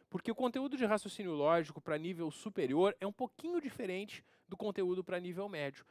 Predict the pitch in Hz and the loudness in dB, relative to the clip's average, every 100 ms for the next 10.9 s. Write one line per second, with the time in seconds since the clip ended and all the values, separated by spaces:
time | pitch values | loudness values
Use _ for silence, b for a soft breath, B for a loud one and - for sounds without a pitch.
0 | b 285 233 208 208 208 - 202 190 185 | b 0 2 2 0 -2 -2 -4 -2 0
1 | 175 - - 156 147 139 117 151 214 226 | -2 -2 -10 -6 -4 -2 0 2 4 2
2 | 240 - 151 165 208 - 190 170 165 170 | -4 -2 2 4 4 2 -8 -6 -6 -8
3 | - 175 190 123 - _ _ b b b | -8 -2 0 0 -4 _ _ b b b
4 | b b 226 285 262 247 240 254 240 - | b b 0 4 6 6 6 4 2 2
5 | 226 220 190 196 202 190 - 233 269 233 | 4 4 0 -4 -2 -4 -4 0 10 10
6 | 262 - - 196 214 - 202 196 196 190 | 10 2 2 4 4 0 -2 -2 -2 0
7 | 185 185 233 208 190 196 - 202 226 220 | 0 0 2 6 6 6 0 -4 -2 -2
8 | 208 202 190 208 202 226 185 185 233 202 | -2 -2 -2 -6 -4 -2 -2 -2 -2 0
9 | 165 180 b b 196 175 165 175 - - | -2 -4 b b 0 2 2 -2 -8 -10
10 | 165 165 170 233 - 202 208 - | -10 -8 -4 -4 -2 0 0 -4